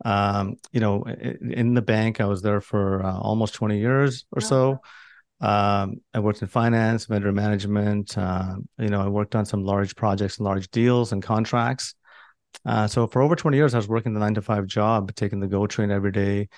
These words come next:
Speaker 1: downtown, uh, 'cause back then, you know, there was no work from home strategy,
Speaker 2: Yeah,
Speaker 1: right? So
Speaker 2: hustle and bustle. <laughs>
Speaker 1: Yeah,
Speaker 2: Yeah.
Speaker 1: yeah, exactly.
Speaker 2: So then what was the catalyst to get you shifting over from the corporate world into real estate?
Speaker 1: Yeah. So I've, I always, um,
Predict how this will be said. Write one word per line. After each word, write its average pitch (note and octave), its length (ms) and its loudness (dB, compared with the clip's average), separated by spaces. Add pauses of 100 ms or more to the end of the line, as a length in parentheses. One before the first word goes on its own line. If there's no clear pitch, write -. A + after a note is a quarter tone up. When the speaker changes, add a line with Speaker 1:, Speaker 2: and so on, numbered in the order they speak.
(220)
Speaker 1:
downtown, G2 760 0
uh, F#2+ 360 -4
'cause G2 180 -6
back G2+ 240 -2
then, G2+ 220 0
you G2+ 60 0
know, F#2+ 140 -2
there G2 100 -2
was F#2 100 -6
no G2+ 120 -2
work G2+ 200 -2
from F#2+ 160 -8
home G2+ 340 -4
strategy, F#2+ 420 -4
Speaker 2:
Yeah, F#2+ 140 -8
Speaker 1:
right? G#2+ 140 -4
So - 420 -6
Speaker 2:
hustle G3+ 260 -6
and - 100 -2
bustle. F3+ 460 -6
<laughs> - 60 2
Speaker 1:
Yeah, E4 140 6 (160)
Speaker 2:
Yeah. A2 300 0
Speaker 1:
yeah, G#2 200 0
exactly. G#2+ 500 -2 (720)
Speaker 2:
So D4 140 2
then C4+ 160 6
what A3+ 100 2
was C4 160 2
the C#4 60 -2
catalyst A3+ 480 0
to A3+ 80 -2
get G3 200 0
you F#3+ 400 0 (300)
shifting A#3+ 420 2
over G#3 260 2
from F#3+ 140 0
the F#3 80 2
corporate F#3+ 260 -2
world F3 200 0
into F3 160 2
real E3 180 0
estate? - 480 -6 (840)
Speaker 1:
Yeah. C#3+ 380 4
So D3 280 6
I've, C#3+ 320 4
I D#3 80 4
always, D#3+ 560 2 (200)
um, G#2+ 580 0